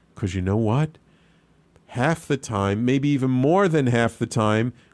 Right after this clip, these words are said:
we find out we're not right, don't we? If we're really, truly honest with ourselves. May not find it out right away, you know,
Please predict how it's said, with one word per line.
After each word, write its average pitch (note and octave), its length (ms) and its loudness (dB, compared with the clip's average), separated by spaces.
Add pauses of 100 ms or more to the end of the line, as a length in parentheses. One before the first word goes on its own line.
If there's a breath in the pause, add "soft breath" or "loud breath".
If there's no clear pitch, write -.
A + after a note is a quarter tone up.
(100)
we F#2+ 80 -6
find G#2+ 340 -2
out G#2+ 220 0 (100)
we're F2+ 160 -2
not F#2 320 -2
right, D#2 240 -8 (260)
don't F2 280 -4
we? - 240 -20 (560)
If F2+ 180 -6
we're G2+ 120 2
really, A2+ 540 2
truly A2 480 0 (140)
honest F#2 440 -2
with D#2 140 -2
ourselves. - 680 -12 (1120 soft breath)
May F#2+ 140 0
not B2+ 180 0
find C#3 260 0
it C#3+ 80 2
out D3 200 2
right C#3+ 240 2
away, C#3+ 580 2 (1800)
you F#2 100 -2
know, D#3 400 -2